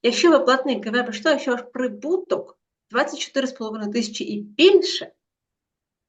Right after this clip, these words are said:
то так, там будуть штрафи. Там вони скажуть: "Ай, ви бізнес, ви без, без реєстрації працювали, нате вам десять тисяч штраф". А якщо у вас прибутки до цієї суми не дотягують, вони скажуть: "Ну окей, ти така дрібниця,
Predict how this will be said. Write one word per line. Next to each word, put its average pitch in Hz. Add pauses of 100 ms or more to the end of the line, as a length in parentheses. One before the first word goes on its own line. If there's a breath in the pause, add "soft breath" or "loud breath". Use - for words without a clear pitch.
(140)
то 180
так, -
там 240
будуть 202
штрафи. -
Там 233
вони 233
скажуть: 208
"Ай, 277
ви 220
бізнес, 269
ви 196
без, 208
без 208
реєстрації 202
працювали, 220
нате 269
вам 226
десять -
тисяч -
штраф". - (880)
А 220
якщо 247
у 311
вас 302
прибутки 247
до 214
цієї 233
суми 226
не 208
дотягують, 254 (800)
вони 233
скажуть: 226
"Ну 247
окей, 202 (380)
ти -
така 254
дрібниця, 233